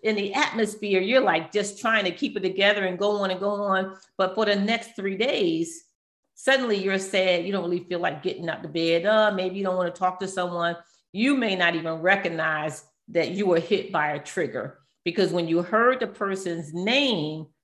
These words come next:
in this state, then it all of a sudden triggered some memories that may not have even come to your conscious, but it triggers some memories and put you in a state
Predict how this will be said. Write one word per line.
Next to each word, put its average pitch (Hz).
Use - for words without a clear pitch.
in 165
this 160
state, 196
then 185
it 180
all 190
of 214
a 220
sudden 180
triggered 185
some 165
memories 196
that 156
may 190
not 277
have 262
even 262
come 254
to 262
your 254
conscious, 254
but 170
it 170
triggers 262
some 226
memories 208
and 170
put 247
you 202
in 175
a 175
state 196